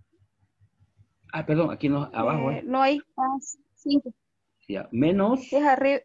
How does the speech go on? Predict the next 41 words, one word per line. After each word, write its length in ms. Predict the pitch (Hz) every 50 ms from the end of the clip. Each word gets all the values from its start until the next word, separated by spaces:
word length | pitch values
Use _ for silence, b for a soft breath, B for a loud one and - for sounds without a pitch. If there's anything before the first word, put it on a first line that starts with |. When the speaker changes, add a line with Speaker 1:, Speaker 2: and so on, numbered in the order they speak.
| _ _ _
Speaker 2:
Ajá. 200 | 247 240 233 233 233 269 339 - 233 269 311 _ _ _ _ _ _ _
Speaker 1:
No, 100 | - 151
no, 120 | 151 131
siga, 180 | - 180 180 135
siga. 360 | - 202 202 180 135 113 101
Sí, 100 | - 151
estamos 320 | - - 165 165 180 170 156
derivando 380 | 151 143 147 151 147 131 120
acá. 200 | 131 262 262 -
Speaker 2:
Cinco. 140 | - 302 - _ _ - _ _ _ _ _ _ _ _ _ _
Cinco. 260 | - 294 294 320 359 -
Speaker 1:
Me-, 140 | 247 - - _ _ _ _ _ _
menos 400 | - 131 120 113 113 110 110 110
cinco. 320 | - - - - 123 117 -
Speaker 2:
Cinco, 120 | - -
Lisa. 220 | 226 220 - - 240 - - _ -
Speaker 1:
Ya, 200 | 98 95 - -
no 100 | 139 160
hay 60 | 165
más, 180 | 151 139 131
no. 140 | 120 117 120
Y 140 | - 147 147
de 100 | 143 139
ahí, 260 | 143 170 208 196 - -
como 260 | - 139 131 139 160
este 420 | 190 190 185 190 190 175 - - 160
X 280 | 160 160 - 160 170 180
es 60 | 165
constante, 760 | 170 170 170 165 156 165 160 165 165 160 202 220 214 - -
se 80 | - 135
hace 220 | 131 135 151 143
cero. 440 | - - 202 208 202 220 226 220 b b b b b b b b
Cuatro 260 | _ - 170 170 180 175
es 60 | 165
constante, 360 | - 165 156 165 165 160 151
se 60 | 143
hace 80 | 131 -
cero. 280 | 127 107 - - - _ _
Ya 160 | - - 214 214
está. 340 | 214 - 240 254 220 - - _ _ _ _ _ _ _ _ _ _ _ _ _ _ _ _
Entonces, 480 | - 151 160 202 202 156 190 190 -